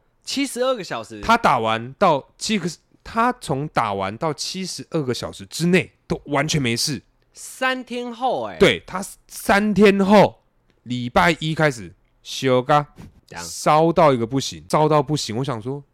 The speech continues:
Speaker 2: 傻眼。
Speaker 1: 哇！三天后才发病哦。
Speaker 2: 所以基本上好像每个人对于同样的东西的反应好像是不太一样。
Speaker 1: 这样子哦。
Speaker 2: 嗯。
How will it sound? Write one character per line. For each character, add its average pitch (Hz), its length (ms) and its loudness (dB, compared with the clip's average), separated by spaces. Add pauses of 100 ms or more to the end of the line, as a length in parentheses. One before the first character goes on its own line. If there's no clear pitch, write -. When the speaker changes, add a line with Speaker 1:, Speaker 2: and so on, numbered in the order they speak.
Speaker 2:
傻 90 300 -8
眼。 90 220 -8 (920)
Speaker 1:
哇！ 233 200 -8 (300)
三 233 320 -8
天 247 180 -10
后 220 140 -10
才 - 120 -8
发 190 60 8
病 233 120 2
哦。 - 20 -6
Speaker 2:
所 165 80 -8
以 175 140 -8
基 220 60 -2
本 185 140 2
上 185 160 2
好 139 160 0
像 190 80 -2
每 123 260 -4
个 110 120 -4
人 107 220 -4
对 151 200 0
于 110 200 -4 (380)
同 117 180 -10
样 139 180 -6
的 107 240 0
东 117 260 -6
西 113 180 -8
的 101 100 -4
反 78 200 -12
应 95 120 -12
好 - 100 -18
像 90 100 -14
是 - 100 -18
不 92 120 -20
太 - 160 -16
一 76 200 -16
样。 76 140 -16 (540)
Speaker 1:
这 - 160 -14
样 98 140 -12
子 - 140 -20
哦。 - 140 -20
Speaker 2:
嗯。 71 340 -18